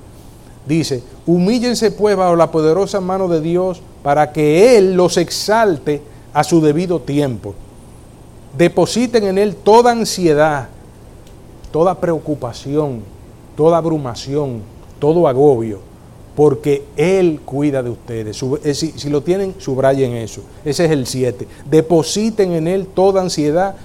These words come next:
porque Él cuida de ustedes." Eso para el mundo parece locura,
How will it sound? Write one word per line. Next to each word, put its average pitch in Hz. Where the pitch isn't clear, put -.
porque 147
Él 175
cuida 156
de 135
ustedes." 113
Eso 190
para 180
el 160
mundo 170
parece 147
locura, 131